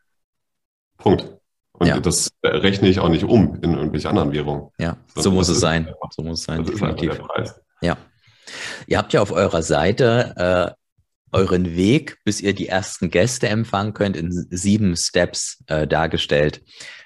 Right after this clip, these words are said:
Speaker 1: Mhm.
Speaker 2: Ähm, wo, wo befindet ihr euch denn aktuell? Weil das Hostel steht ja, du hast es ja jetzt alles, alles ausgeführt, es ist, es ist ja geplant. Ja,
Speaker 1: Mhm.
Speaker 2: und, ähm, auf welchem Step befindet ihr euch denn? Und, und, und wann kann man denn mit,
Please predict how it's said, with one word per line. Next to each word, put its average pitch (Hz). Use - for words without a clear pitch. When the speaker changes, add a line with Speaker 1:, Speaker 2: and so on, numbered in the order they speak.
Speaker 1:
Mhm. 87
Speaker 2:
Ähm, 87
wo, 101
wo 110
befindet 113
ihr 58
euch 71
denn 73
aktuell? 76
Weil 85
das 78
Hostel 107
steht 123
ja, 123
du 95
hast 92
es -
ja 85
jetzt -
alles, 87
alles 78
ausgeführt, 120
es -
ist, -
es 92
ist 92
ja 87
geplant. 85
Ja, 82
Speaker 1:
Mhm. -
Speaker 2:
und, 85
ähm, 82
auf -
welchem 98
Step 98
befindet 104
ihr 69
euch 64
denn? 73
Und, 78
und, 85
und 82
wann 87
kann 95
man 90
denn 87
mit, -